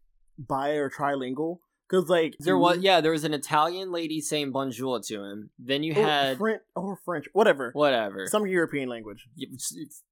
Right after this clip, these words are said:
Speaker 2: f-king Europeans.
Speaker 1: Mm.
Speaker 2: Uh, <laughs> they had an American painter and then his, uh, Japanese, uh,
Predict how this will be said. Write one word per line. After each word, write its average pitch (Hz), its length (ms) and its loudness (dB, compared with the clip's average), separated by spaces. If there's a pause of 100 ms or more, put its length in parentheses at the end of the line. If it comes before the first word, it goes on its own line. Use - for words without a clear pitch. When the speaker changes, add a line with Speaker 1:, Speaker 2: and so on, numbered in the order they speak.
Speaker 2:
f-king 131 220 -4
Europeans. 101 720 -8 (340)
Speaker 1:
Mm. - 60 4
Speaker 2:
Uh, 131 240 8 (300)
<laughs> - 340 -20
they 175 60 4
had 185 80 6
an 175 160 6
American 160 880 2
painter 117 680 -6
and 127 200 -4
then 131 240 -2
his, 123 500 -4
uh, 120 140 -2
Japanese, 117 960 -2
uh, 101 300 -6